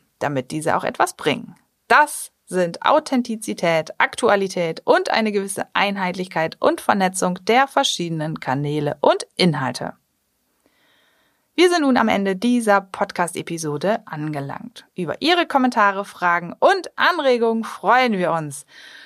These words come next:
Schauen Sie gerne auf handwerksmensch punkt de vorbei. Dort finden Sie alle relevanten Infos und eine Zusammenfassung aller Kanäle, auf denen auch Handwerksmensch vertreten ist.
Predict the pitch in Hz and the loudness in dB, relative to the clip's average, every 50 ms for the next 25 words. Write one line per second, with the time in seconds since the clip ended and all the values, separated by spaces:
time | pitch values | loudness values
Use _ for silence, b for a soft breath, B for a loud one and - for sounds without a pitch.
0 | B B - - 294 339 339 330 302 302 254 240 254 247 240 233 233 - - 208 | B B 2 4 6 6 6 6 2 0 0 2 2 4 2 2 2 4 4 4
1 | 208 208 - 208 208 202 196 190 185 - 185 185 180 180 185 - - 180 180 - | 4 2 0 -2 -2 0 -2 -4 -2 -4 -4 -4 -4 -4 -4 -4 -4 -4 -4 -4
2 | 160 156 160 156 151 156 156 - - - _ - 220 233 247 240 - 226 226 220 | -2 0 0 0 0 0 -2 -6 -8 -10 _ 2 2 2 2 2 0 -2 -2 -2
3 | 220 - 190 185 196 196 - - - - - - - 214 277 254 254 254 233 233 | -2 -6 -6 -4 -2 -4 -4 -6 -2 2 4 4 4 4 4 4 4 4 4 4
4 | 226 226 - 214 - - 202 208 196 - 202 196 190 185 185 - - 180 180 175 | 4 2 0 -2 -2 0 0 -2 -2 0 0 0 0 -2 -2 0 0 2 2 0
5 | - - _ - 175 165 165 170 170 165 - 165 165 165 175 175 160 175 160 156 | -4 -10 _ -2 -2 0 0 -2 -4 -6 -6 -4 -2 -2 -2 -2 -4 -6 -6 -6
6 | - 170 160 156 - - 170 190 208 208 208 - - 185 175 160 165 165 165 165 | -6 -8 -8 -6 -2 0 2 2 2 0 -2 -2 -4 -4 -4 -4 -4 -4 -4 -4
7 | - - 185 185 - - 135 139 151 - - 302 320 - - - - 240 294 392 | -2 -2 -2 -4 -4 -6 -8 -6 0 2 4 4 4 2 -2 -2 0 2 2 0
8 | - - 180 160 151 - - 147 151 147 143 - - 156 156 - - 156 147 - | 2 2 4 4 4 2 0 -2 -4 -4 -4 -4 -6 -8 -8 -6 -4 -4 -4 -4
9 | - - - - 62 - - - - - | -6 -8 -8 -8 -8 -8 -8 -10 -10 -12